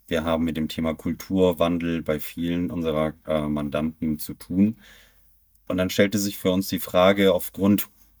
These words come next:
vieler Geschehnisse, die am Markt waren, ähm, sagen, wie, wie wird eigentlich mit Fehlern umgegangen?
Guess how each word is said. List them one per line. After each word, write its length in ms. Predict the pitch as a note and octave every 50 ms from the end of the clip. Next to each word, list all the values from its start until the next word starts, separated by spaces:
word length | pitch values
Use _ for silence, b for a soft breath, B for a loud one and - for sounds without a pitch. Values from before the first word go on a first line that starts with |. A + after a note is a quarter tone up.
| _
vieler 480 | - - - - - G2+ A2 G#2 G2+ G2+
Geschehnisse, 680 | F#2+ F#2+ F#2 - - F#2+ F#2 F#2+ G2 F2+ - - F#2 E2
die 120 | D#2+ E2
am 140 | D#2 D#2+ D#2+
Markt 340 | D#2+ D#2 E2+ F#2 F#2 - -
waren, 500 | E2+ E2+ F2 F2+ F#2 F#2 F2+ F2+ F#2+ -
ähm, 480 | - D#2+ D#2+ D#2+ D#2+ D#2+ D#2+ D#2+ D#2+ D#2 _ b b b b b b b b b b _ _ _ _
sagen, 380 | - - F#2 F2 F2 F#2 F#2 - -
wie, 340 | G2+ F2+ E2+ F#2 G2+ A2 G2
wie 280 | G#2+ A#2 B2+ A#2+ - - _ _ _ _ _ _ _ -
wird 260 | - F#2+ F#2+ G#2+ -
eigentlich 260 | F#2+ F#2+ G2 F#2+ F2
mit 200 | F#2 F#2 D#2+ -
Fehlern 400 | - - F2 E2+ D#2+ E2 D#2+ D#2
umgegangen? 680 | D2+ D2 D2 C#2+ C#2 C#2 C2 - B1+ B1 A#1+ A#1+ -